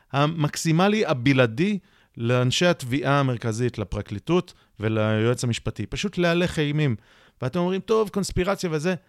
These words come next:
יש מקרים בעשרים שנה האחרונות, ידועים,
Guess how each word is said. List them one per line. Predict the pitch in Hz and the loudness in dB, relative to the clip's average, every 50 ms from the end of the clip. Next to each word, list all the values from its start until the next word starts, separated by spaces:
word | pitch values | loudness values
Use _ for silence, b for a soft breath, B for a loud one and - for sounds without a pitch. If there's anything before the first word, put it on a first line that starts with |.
| _ _ - 123 | _ _ -6 -2
יש | 127 156 147 - - | 0 0 0 0 0
מקרים | 135 127 - - - 127 139 147 160 170 160 139 | -2 -2 -2 -4 -6 -2 -2 0 0 0 0 0
בעשרים | 131 123 117 - - - 151 165 151 | 0 0 0 0 -2 -2 -2 0 0
שנה | - 147 135 135 | 0 0 0 0
האחרונות, | 131 123 95 85 107 110 113 127 160 - - - _ _ _ - | -2 -2 -4 -4 -4 -2 -2 0 -2 -2 -4 -8 _ _ _ -6
ידועים, | 110 113 117 104 117 143 156 156 165 185 185 | -4 -2 -2 -2 -2 -2 0 2 4 4 2